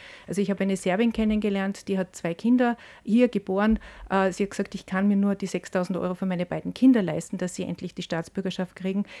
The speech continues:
Ich, obwohl ich hier vierzig Jahre lang gearbeitet habe, Pflegerin im Übrigen, kann es mir nicht mehr leisten. Und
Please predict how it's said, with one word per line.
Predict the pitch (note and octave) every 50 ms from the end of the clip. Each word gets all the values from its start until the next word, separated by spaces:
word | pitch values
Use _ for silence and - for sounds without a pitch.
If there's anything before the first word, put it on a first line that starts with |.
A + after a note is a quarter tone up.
| - -
Ich, | A3 A3+ A#3+ - -
obwohl | - F#3 - G#3 G3 F#3+
ich | -
hier | - G3
vierzig | - A#3 A#3 A#3 - - A3+ -
Jahre | G3 F#3 F3 F3+
lang | F3+ E3 F3+ F3
gearbeitet | F#3 E3+ D#3+ F3+ G3 - - G3 -
habe, | G3 F#3+
Pflegerin | - - - F#3+ G3+ - G#3+ G3+ G3+ G3
im | F#3+ F#3 F#3
Übrigen, | - F#3+ - F#3 F3+ F3 F3+ - - - - - -
kann | - F#3 F#3
es | F3+ -
mir | - F3+ F3
nicht | F3+ F3 - -
mehr | - D#3
leisten. | - - - - - - - D3 - - - - - -
Und | - F3+ F3+ - -